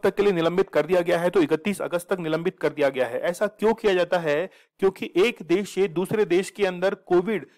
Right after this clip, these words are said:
के जो पेशेंट्स हैं उनकी आवाजाही रोकी जा सके और इसके लिए दो देशों के बीच में कई बार समझौता किया जाता है जिसको कहा जाता है एयर बबल।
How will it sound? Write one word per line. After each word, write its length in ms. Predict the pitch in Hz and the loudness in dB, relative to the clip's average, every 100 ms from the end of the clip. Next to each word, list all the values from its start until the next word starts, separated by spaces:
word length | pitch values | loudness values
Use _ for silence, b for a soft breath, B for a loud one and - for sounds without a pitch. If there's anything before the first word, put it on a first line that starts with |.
| b - | b -2
के 60 | |
जो 120 | 196 220 | 0 0
पेशेंट्स 520 | 175 165 214 214 196 | 0 -2 -2 -4 -2
हैं 160 | 202 220 | -2 -2
उनकी 340 | 175 196 - 214 151 | -4 -6 -4 -2 2
आवाजाही 500 | 151 170 170 170 202 | 4 2 2 -2 0
रोकी 300 | 143 135 190 | 0 -2 -2
जा 120 | 170 | -4
सके 360 | 160 175 175 202 B B - | -2 -4 -2 -4 B B 0
और 200 | 208 - | 0 0
इसके 280 | 175 - 214 | -8 -6 -6
लिए 220 | 208 226 | -2 -2
दो 300 | 165 131 220 | -2 2 2
देशों 280 | 226 202 220 | 2 -2 -4
के 160 | 208 202 | -4 -6
बीच 260 | 175 180 | -8 -8
में 80 | 202 | -8
कई 180 | 202 180 | -4 -2
बार 180 | 185 202 | 0 0
समझौता 460 | 196 165 160 160 190 | -2 -8 -4 -2 -2
किया 200 | - 165 | -2 -2
जाता 220 | 160 160 | -2 -2
है 180 | 160 190 | -2 -4
जिसको 280 | 160 - 180 | -6 -6 -4
कहा 180 | 160 | -2
जाता 240 | 156 156 180 | -2 0 0
है 100 | 190 | -2
एयर 260 | 165 170 156 | -2 0 0
बबल। 360 | 139 131 120 | 0 0 0